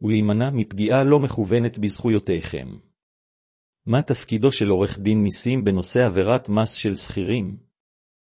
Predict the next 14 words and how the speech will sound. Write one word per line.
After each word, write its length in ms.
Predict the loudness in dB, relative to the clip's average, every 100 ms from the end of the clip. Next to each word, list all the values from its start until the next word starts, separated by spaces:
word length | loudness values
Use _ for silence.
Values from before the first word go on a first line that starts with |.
| _ _ _
תפקידו 460 | -10 -6 -2 2 2
של 180 | 2
עורך 320 | 0 0 -2 -2
דין 220 | 0 2
לענייני 480 | 0 0 0 0 2
מיסוי 520 | 0 -2 0 0 -2 -4
היא 100 | 0
לסייע 480 | 0 2 4 4
לאנשים 540 | 4 2 0 -2 -2 2
להגיע 380 | 2 2 2 4
להסדר 540 | 4 2 0 2 4
מול 280 | 2 0 0
רשויות 520 | 0 0 2 2 0
המס. 640 | -4 -6 -8 -12 -14 -16